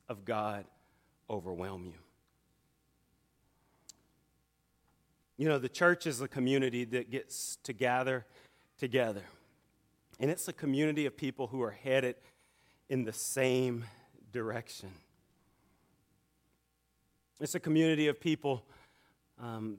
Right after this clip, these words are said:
that have chosen to believe in Jesus Christ, place their faith and hope in Him.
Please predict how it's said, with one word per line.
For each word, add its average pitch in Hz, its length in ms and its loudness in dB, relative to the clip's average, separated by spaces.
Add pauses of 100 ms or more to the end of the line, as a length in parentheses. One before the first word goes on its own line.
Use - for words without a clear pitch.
(120)
that 139 180 2
have 139 260 -2
chosen 151 500 2
to 135 100 -10
believe 147 680 0
in 139 180 0
Jesus 120 380 -6
Christ, 151 640 0 (540)
place 147 260 -2
their 135 160 -2
faith 143 540 -4 (220)
and 127 200 -2
hope 156 420 -2 (440)
in 123 160 -2
Him. 170 520 2